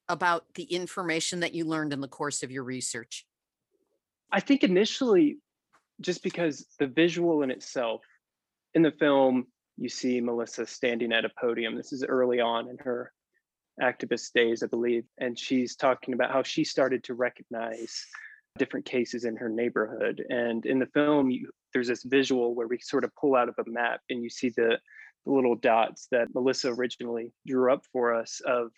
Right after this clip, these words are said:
Speaker 2: where these cancer cases were, where these different individuals, primarily children, were and what cancers they had. And once you see the visual of that, it's much different than hearing it or reading it. You're like, "Oh my gosh, they're all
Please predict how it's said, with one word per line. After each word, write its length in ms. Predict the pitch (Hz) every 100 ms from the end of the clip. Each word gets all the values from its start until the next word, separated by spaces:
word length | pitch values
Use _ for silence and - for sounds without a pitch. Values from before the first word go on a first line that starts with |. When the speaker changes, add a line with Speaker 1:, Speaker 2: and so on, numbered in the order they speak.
| _ -
Speaker 2:
where 260 | 131 131 127
these 380 | 131 123 117 - - - -
cancer 320 | 147 131 135
cases 400 | - 127 117 - -
were, 360 | - 123 -
where 140 | 131 123
these 200 | 120 113
different 320 | 139 - 120 - _ - _ _ -
individuals, 920 | 139 120 117 117 123 120 117 113 - - _ _ _ _ _
primarily 520 | 131 120 127 127 127
children, 520 | 120 123 120 120 123 120 _ _ -
were 380 | 135 127 117 123
and 180 | 120 113 _
what 160 | 135 110
cancers 480 | - 117 - 120 -
they 160 | 120
had. 400 | 113 131 127 123
And 160 | 127 127 - - - -
once 200 | 156 -
you 80 | 143
see 380 | - - 175
the 140 | 156 131 113
visual 360 | 131 120 117
of 80 | 120 -
that, 220 | - -
it's 140 | -
much 200 | 143 135
different 320 | - 139 135 131
than 140 | 123
hearing 380 | - 156 139 120
it 100 | 120 127
or 140 | 120
reading 480 | 127 143 131 127 120
it. 120 | 117
You're 120 | 135
like, 140 | 131 -
"Oh 80 | 175
my 120 | 185
gosh, 520 | 165 156 113 - -
they're 180 | 139 131
all 280 | 131 127